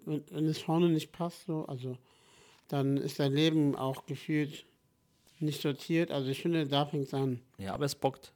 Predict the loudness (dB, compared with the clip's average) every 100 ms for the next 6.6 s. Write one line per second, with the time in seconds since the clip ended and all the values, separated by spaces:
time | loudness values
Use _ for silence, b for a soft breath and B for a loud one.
0 | _ -8 -8 -4 -4 -4 -8 -12 -12 _
1 | B B B B B _ 2 4 4 2
2 | 0 -2 0 0 0 -2 -4 -4 -2 -2
3 | -4 -4 -2 0 -2 0 -2 0 -2 -2
4 | -6 -6 0 2 2 B B B 0 0
5 | 0 -4 -2 0 0 -4 -4 0 0 0
6 | -6 -4 -2 0 0